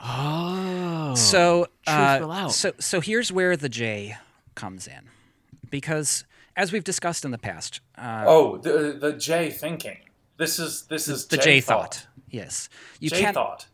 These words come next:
Speaker 2: I,
Speaker 3: J
Speaker 2: I
Speaker 3: thought, like, uh, like Newspeak.
Speaker 1: Mm-hmm.
Speaker 2: Right. So, uh, as we've discussed in the past, I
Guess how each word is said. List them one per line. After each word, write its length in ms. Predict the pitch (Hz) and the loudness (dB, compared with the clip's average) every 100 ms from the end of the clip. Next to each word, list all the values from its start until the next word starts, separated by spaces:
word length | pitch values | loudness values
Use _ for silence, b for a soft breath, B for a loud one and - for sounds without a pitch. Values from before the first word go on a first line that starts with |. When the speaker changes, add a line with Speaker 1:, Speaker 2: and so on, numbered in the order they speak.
| - | -2
Speaker 2:
I, 120 | 147 | -2
Speaker 3:
J 100 | - | 2
Speaker 2:
I 100 | 185 | 0
Speaker 3:
thought, 440 | 180 165 143 - 123 | 2 2 2 0 -2
like, 260 | 135 131 | -2 -2
uh, 240 | 139 127 123 | 2 4 4
like 220 | 123 123 | 2 -4
Newspeak. 640 | 139 180 - - 104 _ _ - | -10 -10 -10 -12 -20 _ _ -10
Speaker 1:
Mm-hmm. 280 | 123 143 139 | -6 -4 0
Speaker 2:
Right. 220 | 139 92 - _ _ - B B B B | 0 0 -6 _ _ -20 B B B B
So, 380 | - 208 175 - _ _ _ _ - | 0 4 4 2 _ _ _ _ -6
uh, 240 | 151 135 | -4 -2
as 160 | - 175 | 0 0
we've 100 | 190 | 0
discussed 420 | 170 156 143 131 | -4 -2 -2 -2
in 60 | 135 | -4
the 60 | 123 | -4
past, 380 | 110 101 - - _ - - | -4 -4 -6 -12 _ -20 -6
I 200 | 190 185 | -2 -2